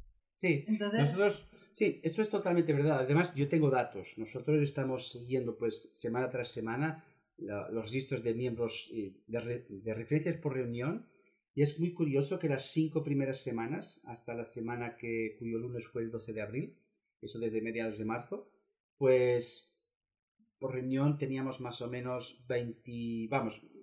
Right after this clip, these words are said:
Speaker 1: yo que diría unas cero coma siete referencias por miembro.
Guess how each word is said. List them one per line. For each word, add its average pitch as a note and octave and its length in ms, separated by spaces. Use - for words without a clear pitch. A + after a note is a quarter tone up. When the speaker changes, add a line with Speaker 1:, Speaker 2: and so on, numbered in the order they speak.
Speaker 1:
yo D3+ 160
que D3+ 80
diría C#3+ 440
unas B2+ 680
cero D3+ 260
coma C3 180
siete C#3+ 440
referencias C3 500
por A2 180
miembro. F#2+ 460